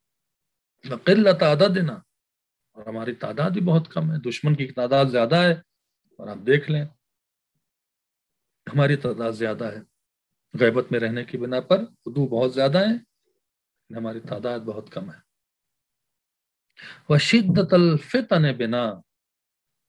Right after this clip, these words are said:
और आजमाइश बहुत ज्यादा है हमारी। यकीनन आज के दौर में अब तो हमारे दरमियान भी इस तरह से प्रोपेगेंडा, इस तरह से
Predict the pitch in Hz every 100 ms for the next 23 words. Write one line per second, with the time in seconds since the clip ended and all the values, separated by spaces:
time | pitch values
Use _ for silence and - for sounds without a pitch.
0 | - 123 143 185 214 - _ _ _ _
1 | - - - 156 208 233 - - - 160
2 | 185 170 - 131 160 160 135 123 117 117
3 | 113 - _ _ _ _ _ _ _ _
4 | - 143 196 196 160 143 139 139 127 127
5 | 123 127 147 160 - _ _ _ _ _
6 | _ _ _ _ _ _ - - 151 127
7 | 123 135 120 113 117 131 170 156 139 -
8 | 131 135 - 135 123 _ - 113 117 113
9 | 113 117 113 - 120 117 120 113